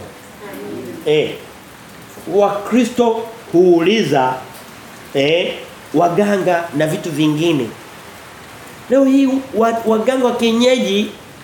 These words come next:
Speaker 2: wako aina hizi mbili, kuna wa madhabahuni, kuna na wale wa kwenye vilinge. Wote kazi yao ni hii moja.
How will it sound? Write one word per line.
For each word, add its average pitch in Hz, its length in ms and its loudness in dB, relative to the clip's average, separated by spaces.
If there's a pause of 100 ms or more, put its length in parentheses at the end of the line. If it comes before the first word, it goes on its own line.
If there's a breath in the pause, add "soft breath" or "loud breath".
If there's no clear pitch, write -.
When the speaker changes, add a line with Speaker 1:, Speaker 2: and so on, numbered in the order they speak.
(140)
Speaker 2:
wako 214 280 2
aina 247 220 4
hizi 277 340 4
mbili, 220 340 4
kuna 190 260 2
wa 190 160 4
madhabahuni, 262 800 2 (960)
kuna 202 280 2
na 202 160 2
wale 226 180 4
wa 202 60 2
kwenye 202 220 4
vilinge. 202 560 2 (1600)
Wote 226 460 2
kazi 208 260 0
yao 240 140 6
ni 233 140 2
hii 247 260 0 (760)
moja. 147 640 2